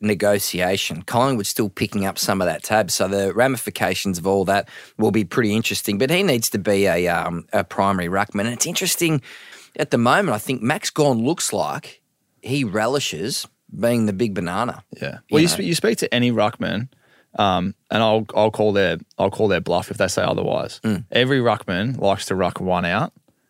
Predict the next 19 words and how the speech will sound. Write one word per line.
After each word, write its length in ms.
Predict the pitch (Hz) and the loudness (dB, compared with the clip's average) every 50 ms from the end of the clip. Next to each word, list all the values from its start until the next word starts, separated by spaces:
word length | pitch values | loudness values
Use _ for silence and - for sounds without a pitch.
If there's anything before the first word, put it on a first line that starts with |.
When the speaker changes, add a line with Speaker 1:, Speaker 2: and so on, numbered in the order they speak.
| _ - | _ -8
Speaker 1:
Yep. 200 | 90 78 - - | -6 -6 -4 -2
Speaker 2:
And 100 | - 104 | 0 2
they 140 | 98 92 92 | 2 2 2
like 200 | 98 95 98 - | 2 2 0 0
to 100 | - 101 | -2 0
do 120 | 98 92 | 2 2
eighty 160 | 90 92 90 90 | 2 2 0 -2
percent 260 | 90 - - 92 87 | -4 -4 -2 -2 -2
of 40 | 90 | -2
the 60 | 85 | -2
work. 320 | 87 82 80 - - - | -2 -2 -4 -4 -6 -6
Speaker 1:
Yep. 180 | 98 95 - - _ - - _ _ _ _ _ _ _ _ _ - | -4 -4 -4 -6 _ -18 -20 _ _ _ _ _ _ _ _ _ -2
Speaker 2:
And 120 | 104 104 | 0 0
that's 160 | 107 101 - | 0 0 -2
just 160 | - 104 - - | -4 -4 -2 0
how 180 | 101 90 85 | 0 0 0
it 80 | 82 - | -2 -4
is. 220 | - - - - - | -6 -8 -8 -4 -2
Speaker 1:
Yep. 180 | 113 101 - | 0 0 -2